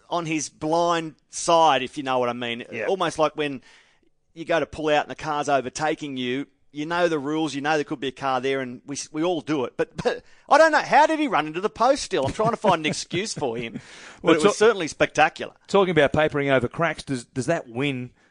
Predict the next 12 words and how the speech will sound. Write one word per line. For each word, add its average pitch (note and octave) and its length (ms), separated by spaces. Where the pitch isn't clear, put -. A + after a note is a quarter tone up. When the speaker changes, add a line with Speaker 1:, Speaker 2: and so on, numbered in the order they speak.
Speaker 2:
Um, A#2 280
'cause C#3 180
if, B2 200
if, - 300
you C#3 100
know, B2+ 160
he D3 200
scores D#3 420
and B2+ 100
the A#2 60
Cowboys D3 540
win, A2+ 300